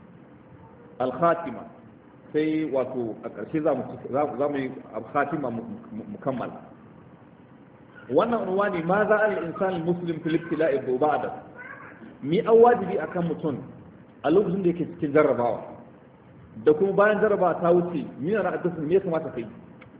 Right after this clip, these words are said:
Wannan shi ma in lokaci ya wani zama magana a kai. Al-mabhasul awwal, mafhumul ibtila' lughatan wa istilahan ma'a dhikri anwa'ihi wa aqsamihi.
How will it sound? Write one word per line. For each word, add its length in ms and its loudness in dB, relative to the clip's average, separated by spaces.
Wannan 340 -2
shi 80 -8
ma 120 -2
in 120 -2
lokaci 280 -2
ya 60 6
wani 180 2
zama 180 2
magana 280 -2
a 60 -6
kai. 60 -14
Al-mabhasul 640 2
awwal, 320 6
mafhumul 460 0
ibtila' 340 2
lughatan 420 2
wa 100 0
istilahan 340 -2
ma'a 200 -2
dhikri 260 -2
anwa'ihi 540 -2
wa 100 2
aqsamihi. 440 -8